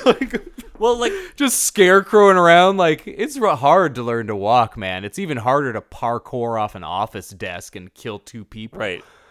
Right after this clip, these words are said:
Speaker 2: Again, it's like, you didn't need to do that. You
Speaker 1: Yeah. <laughs>
Speaker 2: <laughs> Yeah, he could have just been, like, this weird shambling
Speaker 1: Where is
Speaker 2: thing
Speaker 1: Gar-, where
Speaker 2: that
Speaker 1: is
Speaker 2: kills
Speaker 1: Gabriel
Speaker 2: people
Speaker 1: learning
Speaker 2: in their
Speaker 1: this body
Speaker 2: sleep.
Speaker 1: control,
Speaker 2: Yeah.
Speaker 1: man? This guy is a gymnast.
Speaker 2: This guy takes out more people, more cops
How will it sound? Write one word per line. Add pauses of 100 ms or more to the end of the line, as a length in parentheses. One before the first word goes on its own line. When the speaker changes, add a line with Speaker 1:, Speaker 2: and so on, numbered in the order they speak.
(120)
Speaker 2:
Again,
it's
like, (200)
you
didn't
need
to
do
that.
You
Speaker 1:
Yeah. (720)
<laughs>
Speaker 2:
<laughs> (560)
Yeah,
he
could
have
just
been,
like,
this
weird
shambling
Speaker 1:
Where
is
Speaker 2:
thing
Speaker 1:
Gar-,
where
Speaker 2:
that
Speaker 1:
is
Speaker 2:
kills
Speaker 1:
Gabriel
Speaker 2:
people
Speaker 1:
learning
Speaker 2:
in
their
Speaker 1:
this
body
Speaker 2:
sleep.
Speaker 1:
control,
Speaker 2:
Yeah. (320)
Speaker 1:
man? (380)
This
guy
is
a
gymnast.
Speaker 2:
This
guy
takes
out
more
people,
more
cops